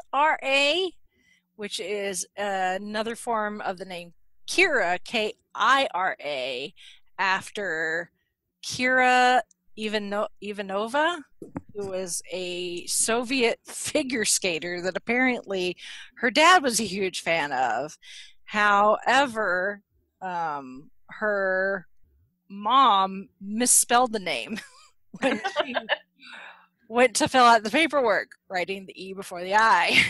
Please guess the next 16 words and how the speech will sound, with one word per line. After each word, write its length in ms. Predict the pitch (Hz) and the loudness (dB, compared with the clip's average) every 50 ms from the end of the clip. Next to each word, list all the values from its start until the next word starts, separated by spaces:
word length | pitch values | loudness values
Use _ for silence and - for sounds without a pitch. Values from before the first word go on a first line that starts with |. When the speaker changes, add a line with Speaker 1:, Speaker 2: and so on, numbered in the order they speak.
| - - | -2 -8
Speaker 1:
<laughs> 200 | - - 190 - | -14 -18 -10 -6
Speaker 2:
Ah. 560 | 170 165 156 165 175 180 180 175 170 160 - - _ _ _ _ _ _ - - - - - | -6 -4 0 0 2 2 4 4 4 2 0 -2 _ _ _ _ _ _ -20 -20 -20 -20 -18
Speaker 1:
So. 220 | - - - - - - | -18 -14 -12 -12 -4 2
Speaker 2:
That, 220 | 220 214 202 - | 2 2 2 2
that 160 | 220 233 202 | -2 -2 -2
is, 180 | 226 226 208 - | -2 -6 -6 -2
that 160 | - 208 208 | -2 -2 -2
has 120 | 214 202 208 | -2 -6 -2
happened 360 | 226 220 220 220 226 226 214 | -2 -2 -2 -2 -8 -10 -10
to 80 | - 220 | -12 -8
many 300 | 208 220 233 240 226 214 | -8 -8 -6 -6 -8 -8
a 40 | |
child, 460 | 220 - - 226 214 208 190 180 175 180 | -8 -4 0 0 2 2 2 0 -2 -4
I'm 200 | 180 175 175 185 | -6 -6 -8 -10
sure. 500 | 180 - 190 180 175 165 165 170 175 - - - _ _ | -12 -10 -6 -4 -4 -4 -4 -6 -8 -10 -18 -20 _ _
Speaker 1:
Yep. 180 | 139 143 131 80 | -16 -14 -14 -16